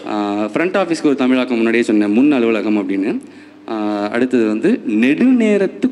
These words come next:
கொ-, நொடி நேரத்து கொடுமரணம். ஒருத்தர் வந்து கிணத்துல குதிச்சு தற்கொலை பண்ணிக்க முயற்சி பண்ணுவாரு. ஆனா என்ன நடக்கும்? கிணத்துல தண்ணியில விழாம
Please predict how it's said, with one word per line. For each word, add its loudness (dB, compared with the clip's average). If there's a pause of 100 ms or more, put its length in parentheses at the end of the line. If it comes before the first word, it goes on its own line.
(220)
கொ-, 0 (200)
நொடி 4
நேரத்து 2
கொடுமரணம். 0 (180)
ஒருத்தர் 2
வந்து 2
கிணத்துல -2
குதிச்சு 2
தற்கொலை -2
பண்ணிக்க 2
முயற்சி 0
பண்ணுவாரு. 0 (340)
ஆனா -2
என்ன 0
நடக்கும்? -2
கிணத்துல -2
தண்ணியில 2
விழாம 0